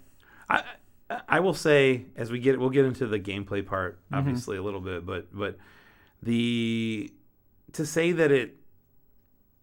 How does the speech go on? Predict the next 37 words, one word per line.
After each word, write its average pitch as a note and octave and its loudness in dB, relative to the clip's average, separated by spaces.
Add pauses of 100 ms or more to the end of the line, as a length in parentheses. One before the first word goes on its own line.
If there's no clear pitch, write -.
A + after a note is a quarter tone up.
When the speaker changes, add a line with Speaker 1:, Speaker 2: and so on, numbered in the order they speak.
(440)
Speaker 1:
steals C#3+ 0
a C#3 0
little C3+ 2
from A#2 -8
Zelda. B2+ 0 (420)
Speaker 2:
Well. A2 0
Speaker 1:
<laughs> - -6
Like, G3+ 6 (480)
man. D#3+ 2
Speaker 2:
It F#3 4
steals G3 8
a F3+ 10
lot D3 10
of A#2+ -2
from D3+ 0
Speaker 1:
When G#3+ 12
Speaker 2:
Zelda. G#3+ 6
Speaker 1:
I, E3 2
every A3+ 4
time C#4 2
I C4 4
go G#3+ 2
back E3 4
and D3+ 0
play C#3+ 4
this C#3 2
game, D#3 0
I, C3 -2
it C#3+ 0
happened D#3+ 2
to D3 -2
me D3 -2
this D#3 -4
time. F#2 -6
I B2+ 4
was D3 4
like, C3+ 2